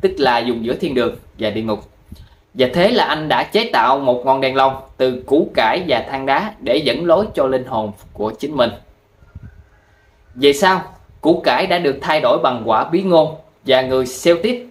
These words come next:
tin rằng khi đặt đèn lồng bí ngô bên ngoài thì sẽ giúp dẫn lối cho các linh hồn lang thang tìm được đường về. Từ đó về sau, quả bí ngô đã trở thành một biểu tượng Halloween phổ biến và quen thuộc ở nhiều nước trên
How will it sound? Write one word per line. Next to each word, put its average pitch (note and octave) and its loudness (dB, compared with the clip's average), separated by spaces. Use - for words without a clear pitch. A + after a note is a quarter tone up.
tin F#3 2
rằng D#3 2
khi G#3 4
đặt - 0
đèn D3 0
lồng C#3+ 2
bí G3+ 0
ngô E3+ 4
bên E3 2
ngoài B2+ 2
thì C3 -4
sẽ B2 0
giúp F3 -2
dẫn B2 0
lối G3+ 2
cho - -2
các F#3+ -2
linh - -4
hồn A2+ -2
lang C3 0
thang C3 -2
tìm A2 -6
được A2+ -4
đường A2 -6
về. A#2+ 2
Từ A#2 0
đó A#2 4
về A2+ -4
sau, C3+ 2
quả A#2+ 4
bí F#3+ 2
ngô D#3 4
đã C3+ 0
trở C3+ 4
thành B2+ -2
một A#2 -2
biểu C#3+ 0
tượng A#2+ -2
Halloween C#3+ 0
phổ C3 -2
biến G#3+ 2
và A#2+ 2
quen C3 -2
thuộc A2+ -4
ở A2+ -4
nhiều C3+ -6
nước - -6
trên A#2+ -2